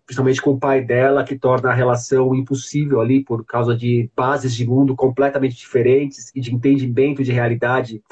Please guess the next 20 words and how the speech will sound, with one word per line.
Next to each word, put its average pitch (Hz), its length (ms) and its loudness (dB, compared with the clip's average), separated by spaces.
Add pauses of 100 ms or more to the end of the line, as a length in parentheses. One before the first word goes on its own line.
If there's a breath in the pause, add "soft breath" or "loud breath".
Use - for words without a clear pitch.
(480 soft breath)
completamente 135 800 0
distintas, 120 640 -2
né? 123 180 -2 (380)
Eu 117 60 -2
acho 113 100 -4
que 139 60 0
a - 20 2
gente 120 100 -6
tá 127 100 0
vivendo 117 340 0
muito 117 320 -2
isso 117 180 -4
no 110 60 -6
Brasil, 110 400 0 (200)
na 113 100 -8
hora 104 140 -6
que - 80 -6
a 110 40 -2
gente 110 180 -6
pega, 107 600 0